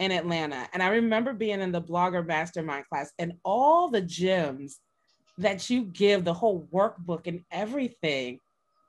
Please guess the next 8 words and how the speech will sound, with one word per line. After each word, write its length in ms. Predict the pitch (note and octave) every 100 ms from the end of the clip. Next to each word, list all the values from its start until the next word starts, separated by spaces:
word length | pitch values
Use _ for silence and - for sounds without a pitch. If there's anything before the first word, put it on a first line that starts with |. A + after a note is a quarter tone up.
| -
That 360 | F#3+ A#3+ D#4+
was 160 | A#4 F#4+
like 300 | F#4 D#4+ B3
you 160 | C#4 F4+
just 240 | D#4+ -
saying, 280 | C#4 B3 A3+
"Hey, 440 | A3 C4 F3 - _ B3+
I've, 200 | E4